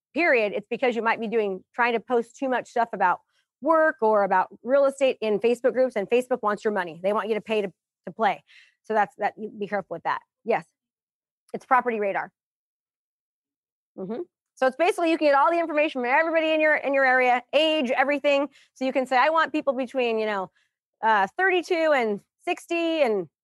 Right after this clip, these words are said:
that live here in this area." And you can take that list, upload that list into Facebook and start targeting. Then you can create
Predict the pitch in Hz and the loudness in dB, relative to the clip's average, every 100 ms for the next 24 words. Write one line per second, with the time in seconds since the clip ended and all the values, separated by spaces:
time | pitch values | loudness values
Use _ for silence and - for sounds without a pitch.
0 | _ 220 233 294 320 285 330 349 349 339 | _ -2 0 2 0 0 -2 0 2 2
1 | 269 277 - 311 320 320 311 302 _ - | 2 0 0 0 2 2 0 -2 _ -10
2 | 226 240 226 311 285 - 311 330 - 254 | -6 -4 -4 0 0 0 0 -2 -2 -2
3 | 262 _ 262 285 254 247 254 262 233 214 | -2 _ 0 2 2 2 0 0 -4 -2
4 | 285 320 302 294 220 - 233 - 254 269 | -2 0 -2 -2 -2 0 -2 0 0 2
5 | 285 277 247 254 254 233 247 | 2 0 0 -2 -4 -2 -2